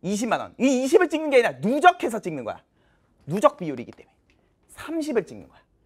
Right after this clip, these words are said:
B에다가는 삼십을 찍는 거야. 이렇게. 아, 여기를 찍는 거야. 그럼 C에다가는 몇을 찍는 거야? 이게 누적해서 찍는 거잖아. 오십을 찍는 거예요. C에다가는 얼마 찍으라고? 오십을 찍는 거예요.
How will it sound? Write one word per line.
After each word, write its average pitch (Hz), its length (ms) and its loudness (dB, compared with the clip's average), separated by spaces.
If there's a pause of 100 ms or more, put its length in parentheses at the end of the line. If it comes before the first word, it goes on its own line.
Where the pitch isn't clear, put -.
(280)
B에다가는 254 480 0
삼십을 269 500 -10
찍는 - 240 -20
거야. - 160 -20 (520)
이렇게. - 260 -20 (880)
아, 135 340 -4
여기를 127 260 -6
찍는 - 220 -20
거야. - 140 -20 (600)
그럼 - 140 -2
C에다가는 247 760 2
몇을 202 260 0
찍는 165 240 -8
거야? 127 220 -6 (680)
이게 165 140 -4
누적해서 233 560 2
찍는 165 260 -8
거잖아. 113 300 -10 (160)
오십을 453 440 -6
찍는 - 220 -20
거예요. - 220 -20 (500)
C에다가는 247 460 0
얼마 139 180 -2
찍으라고? 135 480 -8
오십을 175 460 -4
찍는 - 260 -20
거예요. - 180 -20